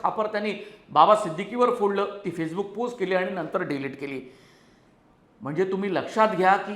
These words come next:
एक नेवरी गावातला, अकोल्यातला आलेला हा शुभम लोणकर किती दूरपर्यंत पोचला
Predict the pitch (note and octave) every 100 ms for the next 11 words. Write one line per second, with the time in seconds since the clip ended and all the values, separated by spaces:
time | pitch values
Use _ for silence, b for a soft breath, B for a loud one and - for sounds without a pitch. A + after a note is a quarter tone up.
0 | - F3+ A3 A3 G#3+ - D3 F3 A#3+ D4
1 | A3 G3+ G3 G3 G#3 G#3+ F3+ - G3+ G3
2 | F#3+ G3 E3+ D#3+ F#3+ F#3 F#3+ F#3+ F3 G#3+
3 | F#3 E3 E3 G3+ G#3 - B B - A3+
4 | A#3+ E3 A3 A3 C#4 C#4 C#4 C#4 A3+ G#3
5 | A3 A#3 -